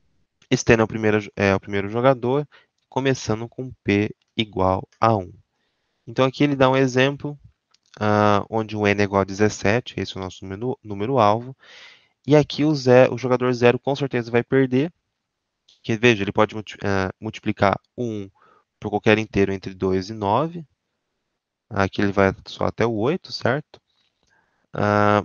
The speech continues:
mas qualquer, e depois o jogador um que vai jogar, né? O Oli que joga. E qualquer um desses estados, o Oli consegue multiplicar por algum número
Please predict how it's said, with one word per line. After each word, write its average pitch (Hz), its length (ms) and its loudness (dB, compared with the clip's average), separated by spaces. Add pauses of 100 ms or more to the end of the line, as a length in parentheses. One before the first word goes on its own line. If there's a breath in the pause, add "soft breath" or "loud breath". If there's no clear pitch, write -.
mas 139 260 2
qualquer, 170 500 2 (180)
e 120 100 -2
depois 117 280 0
o 117 40 -12
jogador 120 340 -4
um 113 80 -12
que - 120 -14
vai 113 120 -2
jogar, 104 320 -4
né? - 100 -20 (140)
O 90 160 -14
Oli 92 240 -4
que 110 120 -10
joga. 95 240 -10 (720 soft breath)
E 180 240 0 (140)
qualquer 165 600 4 (300)
um 127 140 -8
desses 113 300 -4
estados, 113 800 0
o 135 140 -2
Oli 127 180 2
consegue 131 380 -2
multiplicar 120 600 -2 (120)
por 131 120 0
algum 127 280 0
número 123 380 -10